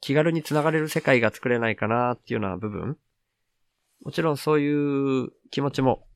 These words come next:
同じように持っていますけど、どこまでいけるかなっていうのは全然分かってないんですよね。僕も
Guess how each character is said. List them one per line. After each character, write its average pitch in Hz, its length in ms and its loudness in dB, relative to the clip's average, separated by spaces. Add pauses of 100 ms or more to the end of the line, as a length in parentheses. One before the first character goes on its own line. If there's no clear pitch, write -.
(200)
同 123 200 0
じ 113 80 -2
よ 113 60 6
う - 20 2
に 98 60 0
持 95 120 2
っ 101 40 -6
て - 220 -4
い 87 100 2
ま 87 140 -2
す - 540 -14 (180)
け - 160 -4
ど、 98 280 2 (1200)
ど 131 120 -2
こ 196 120 2
ま 214 100 8
で 202 100 10
い 196 80 8
け 196 120 6
る 190 80 6
か 117 160 4
な 104 120 6
っ 98 60 -2
て - 80 -6
い 104 40 -2
う 95 40 -2
の 90 60 0
は 90 140 -4
全 123 200 -6
然 127 140 0
分 117 80 -2
か 143 100 -2
っ 135 40 0
て 104 120 0
な 101 80 4
い 90 60 2
ん - 20 -2
で 80 80 -8
す - 100 -10
よ 82 60 -6
ね。 82 520 -6 (1120)
僕 123 200 -6
も 143 360 2